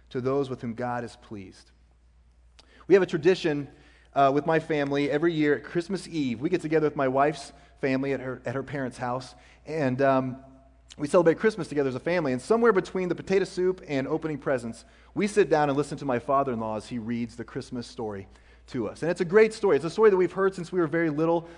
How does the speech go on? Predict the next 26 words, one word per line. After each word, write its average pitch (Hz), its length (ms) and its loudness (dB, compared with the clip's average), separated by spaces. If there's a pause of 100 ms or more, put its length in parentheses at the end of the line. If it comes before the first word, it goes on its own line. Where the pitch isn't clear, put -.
the 131 80 -10
story 185 380 6
of 139 100 2
Mary 175 320 4
and 160 100 -2
Joseph 175 440 0
and 135 100 -4
how 143 140 2
they 139 100 0
journeyed 160 400 -2
to 151 80 -4
Bethlehem 165 600 -2
for 160 120 -4
the 143 80 -2
census, 170 460 -6 (280)
only 214 240 6
to 208 80 4
find 196 280 4
that 180 80 2
there 185 100 2
was 165 140 -2
no 170 120 2
room 170 300 -2
in 170 80 -4
the 151 160 -4
inn. 160 320 -4